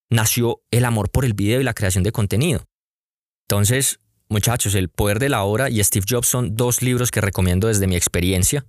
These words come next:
Se podrían divertir con él y quizás cambiar un poquito el tipo de libros que leen ahora. De pronto tienen en casa alguno de estos dos libros comiendo polvo. Puede ser momento de aprovechar el encierro y sacar ese libro viejo. O ya sea cualquiera, cualquier libro viejo que tengan por ahí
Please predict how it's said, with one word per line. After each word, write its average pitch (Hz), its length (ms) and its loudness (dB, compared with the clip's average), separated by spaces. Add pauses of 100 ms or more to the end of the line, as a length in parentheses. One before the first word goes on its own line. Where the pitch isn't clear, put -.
Se - 180 -2
podrían 101 460 0
divertir 101 460 0
con 117 160 0
él 123 100 0
y 113 60 0
quizás 92 340 0
cambiar 120 400 0
un 123 120 0
poquito 120 600 -2
el 101 160 2
tipo 107 260 0
de 110 60 2
libros 98 320 0
que 101 100 -2
leen 90 160 0
ahora. 110 300 0 (160)
De 101 80 0
pronto 104 480 0
tienen 120 260 2
en 104 120 0
casa 101 260 -2
alguno 117 260 0
de 113 60 2
estos 113 220 -2
dos 113 120 0
libros 110 360 0
comiendo 104 500 0
polvo. 113 400 0
Puede 95 220 0
ser 107 280 0 (240)
momento 110 600 0
de 110 60 2
aprovechar 95 440 0
el 104 80 2
encierro 98 400 2
y 107 40 2
sacar 98 280 0
ese 95 180 0
libro 110 320 2
viejo. 104 380 0 (500)
O 135 200 0
ya 117 160 0
sea 143 180 0
cualquiera, 123 580 0 (400)
cualquier 165 360 -2
libro 185 260 0
viejo 175 220 0
que 131 80 -2
tengan 123 240 0
por 117 160 0
ahí 117 180 0